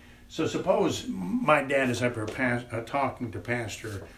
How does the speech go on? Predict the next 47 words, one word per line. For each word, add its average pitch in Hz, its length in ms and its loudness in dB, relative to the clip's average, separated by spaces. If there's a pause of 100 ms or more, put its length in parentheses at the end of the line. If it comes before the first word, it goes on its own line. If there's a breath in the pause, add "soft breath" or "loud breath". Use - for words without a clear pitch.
(320 loud breath)
uh, 110 100 -10
Vince, 110 340 -2
and 123 100 2
they're 139 160 0
up - 120 -4
here, 117 100 -2
and 110 100 -4
my 110 120 -4
dad 101 300 -4
is 101 100 -6
standing 104 400 -10
here, 98 120 -10
and 98 160 -12 (380 loud breath)
they're 110 160 -8
talking. 110 560 -4 (340 loud breath)
And 117 120 -10
suppose 135 460 -4
I'm 107 600 -6 (160)
eight 127 220 -6
years 113 240 -6
old, 107 260 -8
forgive 107 280 -8
my 107 80 -8
English, 98 400 -12 (360 loud breath)
and 117 120 -6
I 120 140 -2
come 117 220 -8
running 135 340 -4
around 120 380 -2
this 104 160 -8
corner. 110 500 -6 (180 loud breath)
I, 160 220 -2
I, 160 80 -4
you 170 100 0
know, 165 60 -4
I 143 140 0
can 131 140 -6
see 160 240 -4
this 131 340 -2 (280 loud breath)
as 127 180 -4
if 151 180 0 (280)
it 151 120 -2
were 123 140 -2
happening 117 520 -4
<laughs> - 20 -8
right - 280 -6
now. 107 440 -8